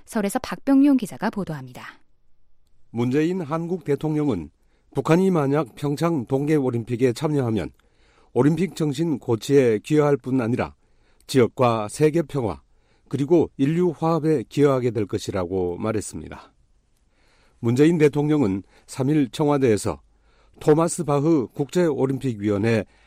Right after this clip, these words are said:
Speaker 2: 아이오씨 위원장을 접견한 자리에서 북한의 동계올림픽 참여는 아이오씨의 결정에 달려 있음을 잘 알고 있다며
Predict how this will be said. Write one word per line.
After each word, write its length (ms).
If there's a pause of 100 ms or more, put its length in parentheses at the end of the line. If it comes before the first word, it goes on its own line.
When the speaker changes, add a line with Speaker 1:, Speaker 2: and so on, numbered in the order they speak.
(160)
Speaker 2:
아이오씨 580
위원장을 640
접견한 460
자리에서 520 (760)
북한의 540
동계올림픽 760
참여는 480 (440)
아이오씨의 880
결정에 460
달려 320
있음을 600
잘 340
알고 340
있다며 380